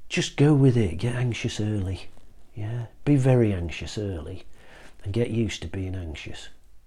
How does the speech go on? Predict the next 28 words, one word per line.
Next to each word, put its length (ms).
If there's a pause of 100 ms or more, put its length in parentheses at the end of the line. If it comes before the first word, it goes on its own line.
(120)
Just 240
deal 200
with 220
it. 140 (320)
Yeah, 280 (760)
and 180
then 300 (680)
when 240
the 140
event 420
comes, 640 (760)
it's 200
not 320
a 80
massive 520
rush 260
for 160
them. 260 (960)
They're 220
already 760 (480)
just 280
de-, 140 (220)
even 400
without 380
developing 500
any 340
fancy 380
skills. 640